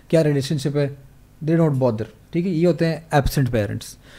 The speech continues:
ये, ये necessarily ये बात नहीं कि चाहते नहीं, ये चाहते हैं कि अच्छा हो, लेकिन वही कैपिटलिस्ट निज़ाम की वजह से, मजबूरियों की वजह से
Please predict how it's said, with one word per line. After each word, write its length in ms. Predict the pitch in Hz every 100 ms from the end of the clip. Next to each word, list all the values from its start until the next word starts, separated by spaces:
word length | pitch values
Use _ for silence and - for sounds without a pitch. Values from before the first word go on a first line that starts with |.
| - - 139
ये, 340 | 185 226 160
ये 120 | 156 208
necessarily 760 | 196 151 165 160 - 190 202
ये 120 | 202
बात 160 | 196 180
नहीं 120 | 226
कि 60 | 208
चाहते 320 | 175 143 151
नहीं, 120 | 135
ये 60 | 151
चाहते 280 | 165 160 190
हैं 120 | 202
कि 80 | 202
अच्छा 220 | - 202
हो, 60 |
लेकिन 360 | 196 175 202 196 - - - -
वही 100 | 170
कैपिटलिस्ट 540 | 180 165 160 175 190 160
निज़ाम 340 | 135 139 160
की 80 | 185
वजह 180 | 175 175
से, 180 | 196 180 - -
मजबूरियों 460 | 147 143 156 170 196
की 60 | 190
वजह 180 | 165
से 220 | 156 165